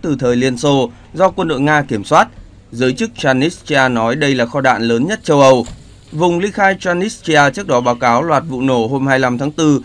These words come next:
và hai mươi sáu tháng tư nhằm vào cơ quan an ninh, đơn vị quân đội và tháp phát thanh thuộc sở hữu của Nga.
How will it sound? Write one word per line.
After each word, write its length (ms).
và 160
hai 60
mươi 100
sáu 180
tháng 140
tư 280
nhằm 220
vào 160
cơ 140
quan 260
an 180
ninh, 220
đơn 160
vị 180
quân 120
đội 240
và 300
tháp 260
phát 220
thanh 280
thuộc 200
sở 180
hữu 240
của 100
Nga. 360